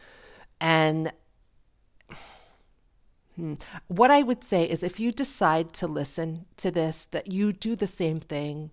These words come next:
that you read the description box and decide whether or not it's something you're in a good place to listen to at that moment. Um, you know, there's a, some obvious trigger warnings with some of these. And, uh,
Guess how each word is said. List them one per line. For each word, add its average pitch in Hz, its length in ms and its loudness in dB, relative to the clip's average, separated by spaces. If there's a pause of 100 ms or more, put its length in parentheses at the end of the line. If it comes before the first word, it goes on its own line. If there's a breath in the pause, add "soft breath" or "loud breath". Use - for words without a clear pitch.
that - 160 -6
you 185 280 -4
read 185 600 -4
the 196 80 -6
description 160 640 -6
box 147 600 -2 (100)
and 151 160 -4
decide 160 440 2
whether 147 300 -2
or 151 40 -2
not 147 280 -4
it's - 180 -10
something 139 560 -6 (680 loud breath)
you're 156 320 2
in 170 120 4
a 151 60 2
good 151 300 -4
place 135 340 -4
to - 120 -6
listen 135 320 -6
to 139 320 -8
at 135 220 -6
that 131 200 -4
moment. 135 580 -10 (140)
Um, 131 420 -8 (1000)
you 151 80 -6
know, 143 60 -4
there's 180 180 -4
a, 202 60 -4
some 214 300 -4
obvious 214 360 2
trigger 165 340 -4
warnings 147 720 -10
with - 140 -14
some 151 220 -2
of 139 160 -6
these. 131 380 -10
And, 135 380 -8
uh, 143 260 -6